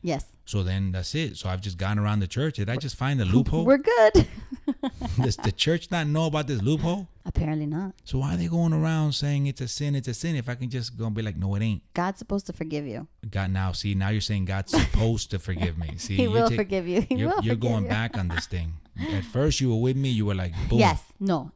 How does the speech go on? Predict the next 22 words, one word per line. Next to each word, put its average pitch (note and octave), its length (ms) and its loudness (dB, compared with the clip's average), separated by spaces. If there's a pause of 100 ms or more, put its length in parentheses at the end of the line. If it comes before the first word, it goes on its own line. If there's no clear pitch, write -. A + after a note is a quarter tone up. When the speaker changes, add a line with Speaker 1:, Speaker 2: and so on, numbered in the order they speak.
(120)
Speaker 1:
If F#3+ 160 -4
you G3+ 320 -6 (360)
speak C4 260 2
with - 160 0
God D3 400 -2
and F3 140 -4
you F3 160 -8
ask G3+ 260 -8
for A#3 80 -12
forgiveness, B3 540 -6
he G#3 520 -6
will E3 160 -6
forgive - 360 -16
you. - 100 -20 (400)
Speaker 2:
Okay. F#2+ 300 -2 (240)
"God, F#2 400 -4
forgive G2+ 420 -4
me A#2 160 2
for G2 200 -4
living G2 360 0
in F#2+ 140 -2
sin." F2 440 -2